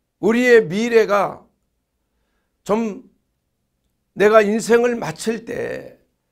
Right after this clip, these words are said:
그 마치는 순간에 모두가 다 아버지에 대해서, 어머니에 대해서,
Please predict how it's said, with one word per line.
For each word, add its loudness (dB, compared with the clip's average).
그 2
마치는 -2
순간에 -6
모두가 -4
다 -4
아버지에 0
대해서, -10
어머니에 -4
대해서, -10